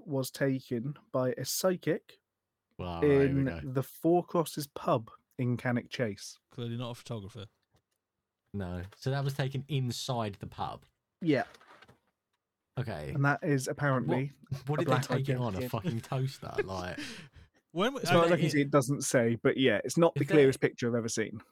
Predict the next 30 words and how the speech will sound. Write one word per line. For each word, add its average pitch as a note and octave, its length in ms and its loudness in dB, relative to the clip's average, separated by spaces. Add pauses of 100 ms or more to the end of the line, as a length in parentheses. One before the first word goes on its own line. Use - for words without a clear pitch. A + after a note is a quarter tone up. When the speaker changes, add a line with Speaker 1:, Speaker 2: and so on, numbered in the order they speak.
Speaker 2:
in F3 120 -2
a E3+ 60 -2
pub, G2 560 -8 (800)
they're B2+ 100 -2
gonna C#3+ 180 -2
have A#2+ 200 -4
lighting, G#2+ 720 -4 (400)
yeah? F#2 300 -8 (1500)
When F#3 160 -2
was F3+ 80 -2
that E3+ 120 -4
photo F3 200 -4
taken, E3+ 340 -4
sorry? F3+ 360 -4 (340)
Speaker 1:
Uh, C3 380 -2
this C#3+ 240 -10
would D3 80 -4
have C#3+ 100 -8
been D3 840 -2
October E3 520 -4
twenty-four. D3 520 -4 (340)
The C#3 280 8
article C#3+ 260 6
was B2 100 2
October A#2+ 320 2
twenty A#2 220 2
fourteen. A2 440 -2
I G2+ 60 -2
don't G#2+ 300 0
know. G#2+ 320 -2